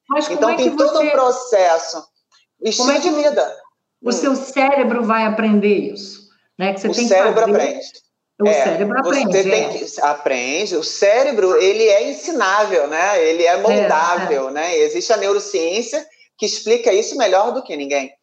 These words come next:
Speaker 2: Mas o cérebro precisa ser exercitado.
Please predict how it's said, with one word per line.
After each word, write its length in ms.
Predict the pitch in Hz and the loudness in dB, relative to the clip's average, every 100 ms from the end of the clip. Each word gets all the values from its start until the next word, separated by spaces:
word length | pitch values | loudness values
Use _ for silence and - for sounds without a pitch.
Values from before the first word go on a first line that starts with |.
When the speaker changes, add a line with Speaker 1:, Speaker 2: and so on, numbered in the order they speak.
| _ _ _ _ _ | _ _ _ _ _
Speaker 2:
Mas 640 | 151 156 170 185 190 - - | -6 -2 0 2 -2 -4 -4
o 100 | 180 | -4
cérebro 460 | 170 - 196 220 226 | -2 0 2 2 0
precisa 320 | 202 - 226 | -2 -2 -2
ser 240 | 226 247 233 | 2 0 2
exercitado. 920 | 254 277 240 233 - 214 135 131 | 2 2 0 -2 -4 -6 -4 -4